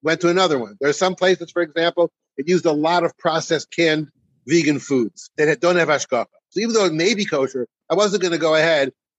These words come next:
and, and certify something like that without being able to know what goes on in those factories that manufacture those kind of things. So I was looking for places that did a lot of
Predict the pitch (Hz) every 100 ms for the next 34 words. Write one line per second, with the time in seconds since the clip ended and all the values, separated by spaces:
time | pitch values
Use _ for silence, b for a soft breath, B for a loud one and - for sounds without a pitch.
0 | - 151 147 143 - - 139 175 180 180
1 | 160 147 170 156 143 143 135 127 175 185
2 | 143 - _ _ _ _ - 151 160 165
3 | 143 - - 151 165 151 151 156 151 147
4 | 151 147 143 139 139 135 - - 185 185
5 | - 131 135 139 135 151 143 - 135 135
6 | _ - 135 - 139 131 _ - 151 117
7 | 127 139 175 202 185 202 202 240 - 160
8 | _ _ B _ 156 147 175 160 170 170
9 | - _ _ 151 147 143